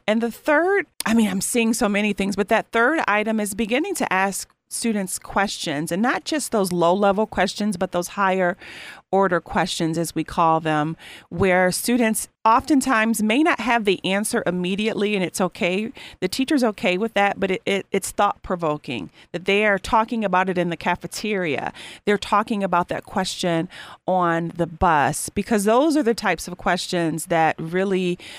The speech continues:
engage students in the learning process. And, um, so if I, if I'd had to summarize, it would be teachers,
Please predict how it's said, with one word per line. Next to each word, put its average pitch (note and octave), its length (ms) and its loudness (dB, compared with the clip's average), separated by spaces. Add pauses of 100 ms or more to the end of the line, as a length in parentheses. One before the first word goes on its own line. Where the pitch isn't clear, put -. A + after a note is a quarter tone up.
(100)
engage F3 760 0 (140)
students G#3+ 640 -2 (340)
in G3 180 2
the G3+ 100 2
learning G3 380 0
process. G3 720 0
And, F#3+ 220 0
um, F3 300 -2 (300)
so - 80 2
if A3+ 100 2
I, B3+ 240 4
if G3 100 -2
I'd A3 140 2
had A3 200 0
to A3 100 -4
summarize, F3+ 600 0
it E3 60 -2
would E3 260 -6
be F#3 320 0 (720)
teachers, A3+ 520 -4